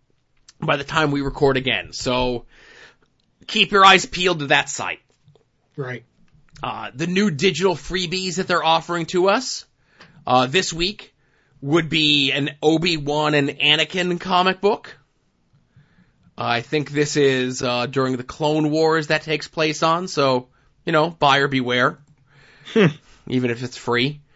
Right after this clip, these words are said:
Speaker 1: Uh, from the Ultimate line, even though they've kind of scrubbed the Ultimate serial numbers off the, uh, cover of this,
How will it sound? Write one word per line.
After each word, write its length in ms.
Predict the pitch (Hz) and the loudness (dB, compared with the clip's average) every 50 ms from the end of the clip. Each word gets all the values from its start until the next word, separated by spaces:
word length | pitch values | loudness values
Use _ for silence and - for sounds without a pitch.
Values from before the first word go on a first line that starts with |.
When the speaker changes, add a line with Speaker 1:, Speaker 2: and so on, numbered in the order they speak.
| _ - - - - _ _ - | _ -20 -20 -20 -20 _ _ -2
Speaker 1:
Uh, 440 | - 120 127 123 123 123 120 117 110 - | 2 4 4 6 6 4 4 2 2 -2
from 420 | - - - 165 190 180 175 170 | -8 -4 2 4 6 6 4 4
the 280 | 147 156 151 151 - - | 0 -2 -2 -2 -6 -6
Ultimate 540 | - 175 214 262 254 - 254 175 165 - - | 0 2 2 2 4 4 4 4 4 4 4
line, 440 | 135 131 127 127 123 123 123 135 165 | 0 0 2 2 2 2 2 2 2
even 200 | 170 147 147 135 | 2 2 2 2
though 80 | 139 135 | 2 4
they've 220 | 131 127 123 120 - | 2 2 0 -2 -2
kind 220 | 151 147 139 127 | -2 0 0 0
of 80 | 117 - | -2 -4
scrubbed 640 | - - - - - - 143 151 147 147 151 139 | -8 -8 -10 -10 -6 2 4 4 4 4 0 -2
the 320 | 127 135 131 127 127 127 - | -2 -2 0 0 0 -2 0
Ultimate 400 | 151 151 139 135 143 131 131 131 | 0 0 0 2 0 -2 -2 -2
serial 400 | - - - 143 147 143 143 135 | -4 -8 -4 -4 -2 0 2 2
numbers 400 | 131 131 131 127 127 127 127 123 | 4 4 2 4 2 0 0 0
off 320 | 135 131 131 127 127 - - | 0 2 2 2 0 -2 -4
the, 260 | 127 123 120 120 117 | -4 -2 -2 0 -2
uh, 100 | 113 110 | -4 -4
cover 340 | - 143 151 160 143 139 127 | -2 0 0 0 0 -2 -4
of 100 | 107 98 | -4 -4
this, 380 | 110 110 143 - - - - | -4 -4 -4 -6 -8 -14 -16